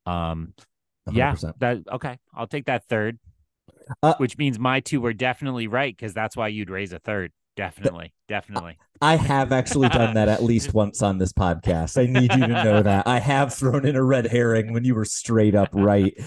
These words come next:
Speaker 2: Uh,
Speaker 1: <laughs>
Speaker 2: to me, then, the other interesting thing in this chapter, kind of the, the other mystery, I guess,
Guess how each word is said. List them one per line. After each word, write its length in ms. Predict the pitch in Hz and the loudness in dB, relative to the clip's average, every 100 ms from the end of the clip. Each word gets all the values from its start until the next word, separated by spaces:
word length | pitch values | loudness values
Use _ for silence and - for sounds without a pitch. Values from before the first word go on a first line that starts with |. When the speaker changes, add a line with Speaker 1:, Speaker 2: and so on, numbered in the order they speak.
| 190 175 - | -6 -4 4
Speaker 2:
Uh, 200 | 151 151 - _ 131 117 | 4 4 -4 _ -20 -18
Speaker 1:
<laughs> 920 | 143 143 139 _ _ _ - 165 - | -18 -16 -20 _ _ _ -12 -12 0
Speaker 2:
to 120 | 190 | 2
me, 360 | 160 160 214 262 | 4 4 6 6
then, 520 | 175 147 147 143 139 | 6 4 4 2 0
the 300 | 120 135 131 - | 4 4 4 2
other 280 | 143 151 190 | 2 6 4
interesting 600 | 143 135 131 123 - 123 | 4 0 0 0 0 -2
thing 240 | 127 117 113 | 0 0 0
in 100 | 107 | 0
this 180 | 104 | -2
chapter, 760 | - - 104 98 - 104 98 - | 0 2 2 2 4 6 6 4
kind 100 | 139 | 2
of 60 | 113 | 4
the, 160 | 113 | 4
the 180 | 104 123 | 4 4
other 160 | 131 127 | 6 4
mystery, 720 | 117 127 113 - 92 87 87 | 2 -2 -4 -6 -2 0 2
I 120 | 101 | 2
guess, 500 | 92 98 92 90 - | 2 2 2 -2 -8